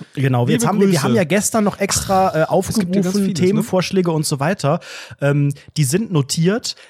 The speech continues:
Speaker 1: die werden in der nächsten Folge besprochen, keine Sorge. Wir haben
Speaker 2: Ja.
Speaker 1: irgendwie, ich dachte, ich dachte, wir machen jetzt nur kurz dieses Thema und dann reden
Speaker 2: Aber
Speaker 1: wir
Speaker 2: das
Speaker 1: über den Rest. Irgendwie
Speaker 2: Ja, ich hab,
Speaker 1: ist
Speaker 2: ich hab auch
Speaker 1: unser
Speaker 2: gedacht,
Speaker 1: Leben
Speaker 2: das
Speaker 1: doch
Speaker 2: wird
Speaker 1: zu
Speaker 2: jetzt
Speaker 1: spannend.
Speaker 2: höchstens so fünfundzwanzig Minuten und dann ist die Sache gegessen. Ja, das war's eine ganze Folge. Aber wichtig, Leute,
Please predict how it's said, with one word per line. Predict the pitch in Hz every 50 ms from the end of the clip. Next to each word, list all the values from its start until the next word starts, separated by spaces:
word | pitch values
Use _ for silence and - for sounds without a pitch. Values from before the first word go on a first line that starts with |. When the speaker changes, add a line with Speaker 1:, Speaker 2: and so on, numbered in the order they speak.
| -
Speaker 1:
die | - 151 143
werden | 147 165 190 196 202
in | 190
der | 180 160
nächsten | 160 175 208 - - -
Folge | - - 117 110 107 104
besprochen, | 107 101 - - - 104 - 117
keine | 117 - 139 147 151
Sorge. | 143 131 131 123 120 104 98 98 - -
Wir | 123 120
haben | 156 196 202
Speaker 2:
Ja. | 170
Speaker 1:
irgendwie, | 180 185 196 180
ich | 151 -
dachte, | - - - -
ich | 120
dachte, | - 127 110 - 160
wir | 151 151
machen | 147 151 147 165 170
jetzt | 147 147 143 - -
nur | 139 127
kurz | - 214 285 - -
dieses | - 160 127 123 127 123 -
Thema | - 131 131 139 151
und | - 147 139
dann | - 147
reden | 143 139 151 160
Speaker 2:
Aber | 160 156
Speaker 1:
wir | 151 131
Speaker 2:
das |
Speaker 1:
über | 135 123 127
den | 127
Rest. | 123 214 254 - - - - - - _ _ _ _ -
Irgendwie | 147 147 175 175 180
Speaker 2:
Ja, | 202 214
ich | 196 190
hab, | 220 202
Speaker 1:
ist | 160 -
Speaker 2:
ich | 185 -
hab | 208 202
auch | 196
Speaker 1:
unser | 170 180
Speaker 2:
gedacht, | 180 180 185 202
Speaker 1:
Leben | 190
Speaker 2:
das | 180 -
Speaker 1:
doch | - -
Speaker 2:
wird | 185 175
Speaker 1:
zu | 190
Speaker 2:
jetzt | 175 -
Speaker 1:
spannend. | - 214 247
Speaker 2:
höchstens | 220 - 208 190 -
so | 196 180 175 175
fünfundzwanzig | - - 233 226 208 190 - 180 170 175 165 160
Minuten | 175 175 180 233 294 - - 180
und | 151 143
dann | 160 160
ist | 156 -
die | -
Sache | 156 170 165 175
gegessen. | 170 156 151 208 262 - - 156
Ja, | 143 127
das | 120 127 -
war's | 156 151 -
eine | 202
ganze | 196 214 220 - 240
Folge. | - - 233 226 208 143 127 123 180 214 196 - - -
Aber | 190 220 254 294 233 160 156 143
wichtig, | 214 277 - - 208 185 -
Leute, | 185 190 214 208 156